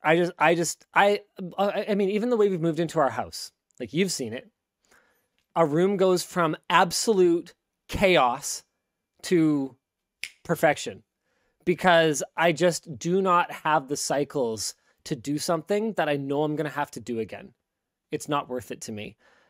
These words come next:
And that's one of the things I've, I've learned as we've scaled.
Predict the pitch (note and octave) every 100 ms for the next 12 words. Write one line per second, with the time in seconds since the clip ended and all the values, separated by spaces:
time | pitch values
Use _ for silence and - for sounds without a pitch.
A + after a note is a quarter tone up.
0 | - C3+ C3 A#2+ D3+ D3+ - D3+ C#3 A#2+
1 | B2+ A2+ A#2+ A#2 G#2+ - C3+ A2+ A#2 A2+
2 | A2 G#2+ F#2+ A2 - A2 F#2+ -